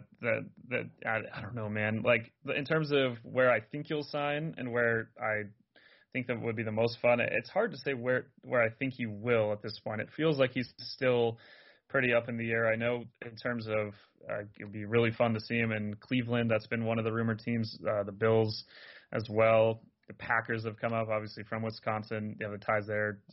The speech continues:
Steelers that he wants to play with his brothers. So, <laughs> I mean,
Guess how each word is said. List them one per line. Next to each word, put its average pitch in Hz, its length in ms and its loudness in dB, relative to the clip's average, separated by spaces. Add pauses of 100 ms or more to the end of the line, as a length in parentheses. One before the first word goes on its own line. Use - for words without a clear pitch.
(140)
Steelers 117 580 2
that 113 140 -6
he 104 60 -10
wants 110 220 -8
to 113 40 -18
play 110 200 0
with 110 100 -2
his 104 140 -10
brothers. 107 520 0 (320)
So, 117 340 4
<laughs> - 20 -6
I 151 80 2 (360)
mean, - 160 4